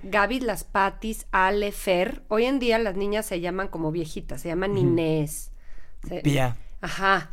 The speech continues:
Speaker 1: o sea, Elena.
Speaker 2: Claro.
Speaker 1: Yo tengo una Julieta y una Luisa. Eh, cuando yo era chica se llamaban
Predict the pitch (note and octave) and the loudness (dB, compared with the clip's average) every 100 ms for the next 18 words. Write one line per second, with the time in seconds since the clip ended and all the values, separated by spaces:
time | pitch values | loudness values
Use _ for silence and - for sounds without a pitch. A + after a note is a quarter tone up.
0 | - D#3+ D3+ D#3+ C#3+ - - - - G#3 | -10 -8 -6 -6 -6 -8 -10 -4 0 2
1 | F#3 F#3 F#3+ G3+ F#3 E3+ D3+ - B2+ B2+ | 4 2 2 0 0 0 -4 -4 0 0
2 | C3 F3 G#3+ A#3+ A3 G#3 G#3 - - G3 | 0 0 0 2 0 0 0 -4 -2 0
3 | F#3+ G3+ F#3+ F#3 A3+ F#3+ F3+ F3+ E3 D#3 | 2 2 2 0 -4 -2 -2 -2 -2 -4
4 | D#3 D3 D#3 - - - - - - - | -4 -8 -8 -12 -14 -16 -18 -18 -18 -14
5 | - G#3 - A3 A#3 B3 C#4 C4+ B3 A#3 | -8 -4 4 6 6 4 2 0 -2 0
6 | G#3+ G3 G#3 G#3 A3+ | 2 2 2 2 0